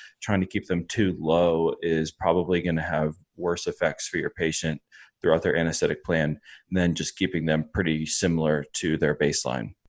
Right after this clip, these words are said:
You're not trying to fix their blood sugar levels over the course of a case. So I feel like the, most of the literature supports just keeping them pretty close. Things you wanna do is think about how this is affecting your different body systems. So what are things we're gonna wanna see?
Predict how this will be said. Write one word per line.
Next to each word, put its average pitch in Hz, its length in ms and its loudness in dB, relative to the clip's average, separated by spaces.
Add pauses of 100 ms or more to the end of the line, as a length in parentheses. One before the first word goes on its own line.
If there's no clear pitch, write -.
(140)
You're 101 100 2
not 104 180 6
trying 92 220 6
to 82 60 2
fix - 320 -2
their 78 480 4
blood 90 140 8
sugar 80 260 2
levels 78 420 0
over 82 160 2
the 76 80 -2
course 80 300 0
of 73 80 0
a 76 40 -4
case. 73 440 0
So 78 320 2 (500)
I 76 80 -2
feel 92 220 2
like 85 200 2
the, 78 320 2
most 92 320 0
of 92 80 2
the 82 160 2
literature 80 680 0
supports - 640 -4
just - 260 -6
keeping 82 380 -4
them 73 200 -2
pretty - 200 -6
close. - 460 -6 (580)
Things 110 180 2
you 113 80 6
wanna 107 180 8
do 101 460 4
is 87 880 -2
think 113 160 2
about - 420 2
how 90 580 10
this 90 220 6
is 82 200 4
affecting 82 580 6
your 82 180 4
different 82 280 -4
body 87 220 4
systems. 107 460 -2
So 101 100 0
what 92 120 4
are 87 60 2
things 90 260 -2
we're 87 100 -2
gonna 82 160 0
wanna 80 200 -2
see? - 340 -6